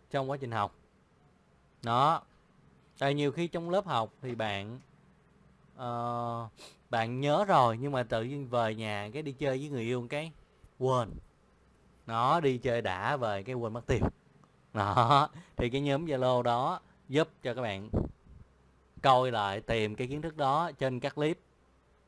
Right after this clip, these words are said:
Anh quay lại. Nó, anh record đồ kia lại, anh quay màn hình đồ kia lại.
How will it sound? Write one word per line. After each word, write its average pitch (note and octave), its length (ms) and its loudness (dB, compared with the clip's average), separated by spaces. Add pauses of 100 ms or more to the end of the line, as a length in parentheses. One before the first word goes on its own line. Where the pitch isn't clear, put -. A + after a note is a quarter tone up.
(340)
Anh B2 440 -2
quay B2 300 0
lại. G2 320 -4 (880)
Nó, B2+ 260 -2
anh C3 180 -2
record G#2+ 440 -4
đồ A2+ 160 -4
kia A2+ 180 -6
lại, G2+ 240 0
anh A2 140 -8
quay A#2+ 120 -2
màn A2 100 -8
hình G#2 160 -6
đồ G2+ 80 -10
kia A2 80 -8
lại. F#2+ 220 -2